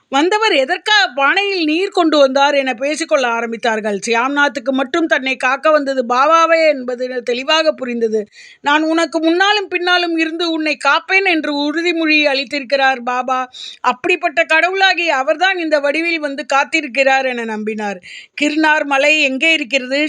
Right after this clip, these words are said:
ஷீரடி எங்கே இருக்கிறது? அப்படியும் பாபா வந்து காப்பாற்றினார்" என்று நெகிழ்ந்து கண்ணீர் சிந்தினார்.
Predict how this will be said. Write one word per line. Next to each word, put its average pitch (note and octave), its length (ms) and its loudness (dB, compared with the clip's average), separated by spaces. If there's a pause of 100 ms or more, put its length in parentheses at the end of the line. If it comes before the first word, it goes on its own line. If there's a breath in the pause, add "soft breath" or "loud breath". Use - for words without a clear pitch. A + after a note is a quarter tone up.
ஷீரடி D#4+ 460 0
எங்கே C4+ 300 2
இருக்கிறது? C#4 640 0
அப்படியும் D#4+ 520 0
பாபா D4 340 4
வந்து C#4 340 0
காப்பாற்றினார்" C4+ 720 0
என்று A#3 420 -2
நெகிழ்ந்து C4+ 540 -8
கண்ணீர் B3 440 -4
சிந்தினார். G#3+ 440 -8